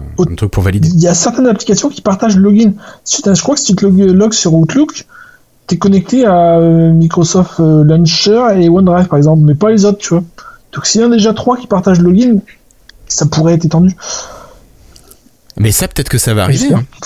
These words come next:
Speaker 2: maintenant.
Speaker 1: Mhm. Bon, je sais que Skype sera toujours à
Speaker 2: Ça
Speaker 1: part,
Speaker 2: ne
Speaker 1: mais
Speaker 2: pourrait
Speaker 1: bon.
Speaker 2: être qu'un bon point.
Speaker 1: Voilà.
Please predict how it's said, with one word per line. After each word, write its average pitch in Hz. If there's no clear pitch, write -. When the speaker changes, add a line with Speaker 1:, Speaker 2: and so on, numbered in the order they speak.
Speaker 2:
maintenant. 92
Speaker 1:
Mhm. 120
Bon, 143
je 123
sais 165
que 165
Skype 165
sera -
toujours 147
à 160
Speaker 2:
Ça 196
Speaker 1:
part, 95
Speaker 2:
ne 95
Speaker 1:
mais 139
Speaker 2:
pourrait 127
Speaker 1:
bon. 120
Speaker 2:
être -
qu'un 113
bon 110
point. 139
Speaker 1:
Voilà. 113